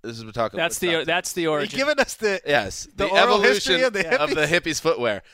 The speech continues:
Speaker 1: It was, it, it was, it was barefoot,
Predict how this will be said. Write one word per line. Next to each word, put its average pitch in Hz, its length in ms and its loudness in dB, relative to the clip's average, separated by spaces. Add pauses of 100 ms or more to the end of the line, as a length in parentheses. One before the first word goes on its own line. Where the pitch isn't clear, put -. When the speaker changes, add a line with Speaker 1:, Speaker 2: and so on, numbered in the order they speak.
(120)
Speaker 1:
It 123 100 0
was, 135 320 0 (140)
it, 131 380 -2
it 135 60 0
was, 123 300 -2
it 110 140 -6
was 104 140 -8
barefoot, 170 420 0